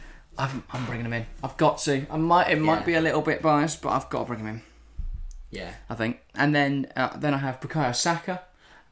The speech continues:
Speaker 2: I did
Speaker 1: Arsenal.
Speaker 2: have Saka. I went Odegaard instead.
Speaker 1: Interesting. Yeah, he's not, again, not a differential pick. Twenty-one percent have picked him.
Speaker 2: Oh,
Speaker 1: I
Speaker 2: God,
Speaker 1: think,
Speaker 2: it's
Speaker 1: I think
Speaker 2: thirteen percent.
Speaker 1: guaranteed points with Bukayo Saka. I've had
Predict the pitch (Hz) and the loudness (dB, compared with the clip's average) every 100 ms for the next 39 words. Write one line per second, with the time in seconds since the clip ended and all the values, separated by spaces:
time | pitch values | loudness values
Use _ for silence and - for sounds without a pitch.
0 | - 95 139 147 143 151 151 139 101 104 | -10 -2 2 2 0 2 2 2 -2 -4
1 | 92 92 104 104 98 95 - 104 - - | -6 -8 -8 -8 -8 -10 -10 -10 -10 -14
2 | - - 113 110 113 117 104 - 110 95 | -14 -12 -8 -8 -2 0 2 0 -2 -4
3 | - - - - - - - - 156 - | -6 -20 -20 -20 -20 -20 -14 -4 2 2
4 | 202 233 247 - - 202 143 117 147 156 | 2 0 0 0 2 4 4 4 6 6
5 | 160 156 127 117 113 - - 135 143 135 | 6 4 0 -2 -4 -6 -6 -4 -4 -4
6 | 131 120 123 123 - 110 107 - - 123 | -6 -6 -8 -10 -6 -4 -4 -6 0 6
7 | 135 143 135 - - 104 127 147 143 143 | 6 6 0 -2 -6 -2 0 0 0 2
8 | 131 135 143 123 - 127 123 113 - - | 0 0 0 -2 0 -2 -2 -4 -8 -10
9 | - 123 117 - 123 139 117 113 - 120 | -4 -2 -2 -4 -4 -2 0 0 0 -2
10 | - 120 - - - - - - - 151 | 0 -4 -4 -16 -18 -18 -20 -20 0 2
11 | 180 170 156 | 4 4 2